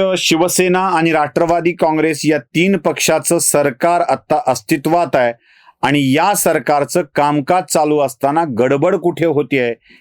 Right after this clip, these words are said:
हे सुद्धा बघणं आवश्यक आहे. नुसतं सरकारचं कौतुक करून भागणार नाही. या सरकारच्या व्यवस्थेमधली माणसं काय करतायत, हे बघितलं पाहिजे. म्हणून मी सगळ्या हिंदुत्ववाद्यांना, भाजप समर्थकांना, शिवसेना समर्थकांना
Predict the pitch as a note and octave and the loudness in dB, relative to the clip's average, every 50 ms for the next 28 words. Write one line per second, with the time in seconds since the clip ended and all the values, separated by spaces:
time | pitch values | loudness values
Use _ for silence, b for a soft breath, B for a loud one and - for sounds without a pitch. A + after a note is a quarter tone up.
0 | b - - D3 C#3 - D3 C#3 C3 D3+ D#3 C#3+ D3+ C#3+ C#3+ D3+ D3 D3 D3 C#3+ | b -2 -2 -2 0 0 -2 0 0 0 0 0 0 0 0 0 0 0 0 -2
1 | C#3 - - C#3 B2+ - B2+ C#3+ - _ b b b b b b b b - F#3 | -2 -2 -4 -4 -4 -6 -8 -8 -12 _ b b b b b b b b 0 0
2 | A3+ A3+ - - E4 B3+ - - F#3 F3 E3 - A#3 B3+ C4+ A#3 - B3 G3 - | 0 0 0 -2 -2 0 0 2 2 0 0 0 0 0 0 0 -2 -4 -2 0
3 | G3 F3 E3+ E3 - - A#3+ F#3+ - - F#3+ F3 F3 F3 E3 C#3+ C3 A#2+ A2 A2+ | 0 0 0 0 -2 -2 -4 -2 -2 0 0 2 2 2 0 0 0 0 0 0
4 | A#2 A2+ G#2 G2+ F2+ D#2+ C#2 C2+ - _ b b b b b b b b b b | 0 0 0 -2 -4 -6 -10 -14 -20 _ b b b b b b b b b b
5 | b - - C#3 E3+ F#3+ G#3+ A#3+ A#3 F#3 - - E3 D#3+ E3 - - F#3 F#3+ F#3+ | b -2 0 2 2 2 2 0 0 0 0 0 0 0 0 0 0 0 0 0
6 | F#3 - - G3+ G3+ G#3 G#3+ A3 G3+ C#3+ C3+ C#3+ D3+ F3+ E3+ - - - G#3 A3 | -2 -2 -2 -2 0 0 0 -2 0 0 0 0 0 0 -2 -2 -2 -2 0 0
7 | G#3+ G#3 F#3+ E3+ E3+ G#3 G#3 G3 F3+ F3+ F3+ - G3 F#3+ D#3 - F3+ F3 F3+ D#3 | 0 0 0 0 0 0 0 0 0 0 0 0 -2 -2 0 0 0 0 0 0
8 | F3 E3+ D#3+ C#3 D#3+ D#3 C#3+ D3+ C#3 B2+ A#2+ A#2+ A#2+ G#2+ A2+ G#2+ F#2 F#2 F2 E2 | -2 -2 0 0 0 0 0 0 0 0 0 -2 -2 -2 -2 -4 -2 -4 -4 -6
9 | D#2+ D2 - b b b b b b - B2 C#3+ E3 F3+ F#3+ G3 G3+ F#3 - F#3+ | -6 -10 -14 b b b b b b -2 0 0 2 2 0 0 0 0 0 0
10 | E3+ D#3 D#3+ F3 F#3 F#3+ F#3+ G3 G3+ G3+ G3+ F4 b b b b b - D3+ D#3+ | 0 2 0 0 0 0 0 -2 -2 -2 -4 -4 b b b b b -2 0 0
11 | E3 E3 F3+ F3 E3 F#3 F3+ F3+ F3+ F3 E3 F3 F3 F3 F3 F3 F3 F3+ F3+ F3 | 2 0 0 0 0 0 0 0 0 0 0 0 0 0 0 0 -2 -2 -2 -2
12 | D#3 C3+ C3 C#3+ D3 D3 F3+ E3+ D3 - F3+ E3+ F3 E3+ C#3 - E3+ D3 F3 F3 | -2 0 0 0 0 0 -2 -2 -2 -2 0 0 0 0 0 -2 -2 0 0 0
13 | E3+ E3+ F3 F3 F3 F3 D3+ - D3+ D3 D3+ C3 E3+ F3 F3+ F#3 F3 C#3+ E3+ E3+ | 0 0 0 0 -2 -4 -2 -2 -2 -2 0 0 0 0 0 -2 -2 -2 0 0
14 | F3 E3 D3 D#3 E3 D#3 F3 E3+ E3+ F3 E3+ F3 E3 | 0 0 -2 -2 -2 -2 -2 0 0 0 0 -2 -2